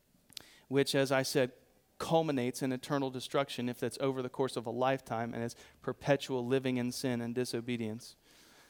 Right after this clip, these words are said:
We teach them to avoid the path of evil. We teach them so that they'll find the path of life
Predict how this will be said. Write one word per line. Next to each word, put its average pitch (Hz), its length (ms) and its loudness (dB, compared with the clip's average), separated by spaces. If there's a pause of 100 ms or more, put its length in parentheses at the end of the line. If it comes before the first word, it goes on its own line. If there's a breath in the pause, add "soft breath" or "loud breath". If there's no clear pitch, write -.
(140 soft breath)
We 123 80 -4
teach 151 280 0
them 139 140 0
to 123 60 2
avoid 147 280 2
the 214 60 2
path 110 280 0
of 110 100 -8
evil. 110 200 -2
We 120 80 -4
teach 175 340 0
them 135 240 0 (600 loud breath)
so - 380 4
that 165 140 0
they'll 143 160 6
find 175 400 4
the 151 60 2
path 156 340 2
of 127 100 -6
life 151 600 0